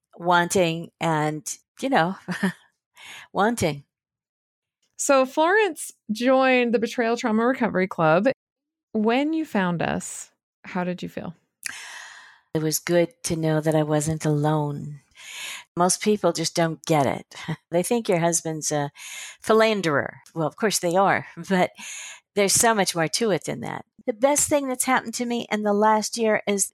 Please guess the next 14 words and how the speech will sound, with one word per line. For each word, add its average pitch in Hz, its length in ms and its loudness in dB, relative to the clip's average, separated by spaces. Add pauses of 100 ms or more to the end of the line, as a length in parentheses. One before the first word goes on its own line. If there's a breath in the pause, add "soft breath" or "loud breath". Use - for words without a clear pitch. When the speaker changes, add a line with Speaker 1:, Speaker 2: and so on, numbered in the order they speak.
Speaker 1:
the 208 120 0
ability 208 480 2
to 185 80 -4
be 175 200 -4
honest, 160 460 -4 (240 loud breath)
to 220 80 -2
speak 240 460 0
my 185 160 2
truth. - 480 -2 (580 soft breath)
I 190 60 -2
am 190 140 0
still 156 240 -2
sad 143 580 0
about 147 420 0